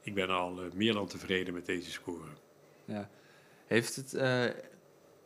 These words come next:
Speaker 2: heeft u als hoogleraar ook, ehm, hoe zeg je dat, enige invloed op, op het geluk bij, bij uw leerlingen?
Speaker 1: Ik hoop het wel. En,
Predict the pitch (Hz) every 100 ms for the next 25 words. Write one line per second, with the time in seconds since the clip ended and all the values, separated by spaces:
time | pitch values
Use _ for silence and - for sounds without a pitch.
0 | - - - 127 127 143 135 131 127 123
1 | 127 127 135 147 127 131 135 - 135 127
2 | 120 113 110 - - - - - - -
3 | - 117 110 104 - 107 101 - - -
4 | - - 135 131 131 135 151 165 - 208
5 | - - 135 131 - - 123 156 165 123
6 | 117 117 117 117 120 107 117 127 156 202
7 | 254 - - - - - - - - -
8 | - - 131 - 139 170 127 104 127 151
9 | 151 123 117